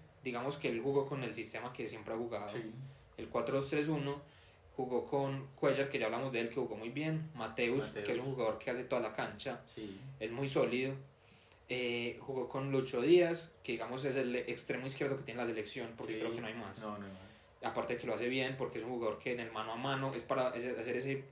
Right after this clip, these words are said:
Speaker 1: juego latinoamericano de
Speaker 2: Sí,
Speaker 1: lo vas a
Speaker 2: exacto. De,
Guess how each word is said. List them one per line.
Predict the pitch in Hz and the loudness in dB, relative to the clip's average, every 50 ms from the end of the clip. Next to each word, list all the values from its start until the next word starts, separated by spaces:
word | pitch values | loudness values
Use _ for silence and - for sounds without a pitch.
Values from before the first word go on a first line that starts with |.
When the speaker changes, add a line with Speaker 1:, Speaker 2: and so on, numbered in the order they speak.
| - - | -14 2
Speaker 1:
juego | - 147 139 135 131 139 | 6 6 6 8 6 4
latinoamericano | 120 113 - 113 113 113 113 107 107 104 - 123 113 117 123 | 2 2 -2 -2 -6 -6 -6 -6 -6 -4 -6 -6 -6 -4 -4
de | 123 113 | -4 -2
Speaker 2:
Sí, | 107 107 107 104 101 101 101 98 127 | -2 0 -2 -2 -2 -2 -4 0 2
Speaker 1:
lo | 120 117 | 2 4
vas | 113 139 | 4 4
a | 143 127 123 | 4 4 4
Speaker 2:
exacto. | 120 117 113 110 - - - | 2 2 0 -6 -8 -8 -6
De, | 113 | -4